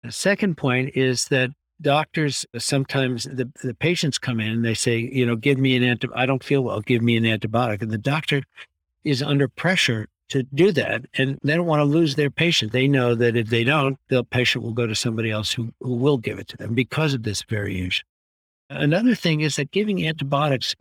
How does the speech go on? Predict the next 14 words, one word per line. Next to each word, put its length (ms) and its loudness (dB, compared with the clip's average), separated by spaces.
makes 320 0
doctors 500 -2
and 240 -4
nurse 240 -4
practitioners 800 -2
and 140 -10
physician 500 -2
ex-, 320 -18
assistants, 500 -6
it 80 -8
makes 200 -2
them 140 0
feel 320 0
powerful. 560 -2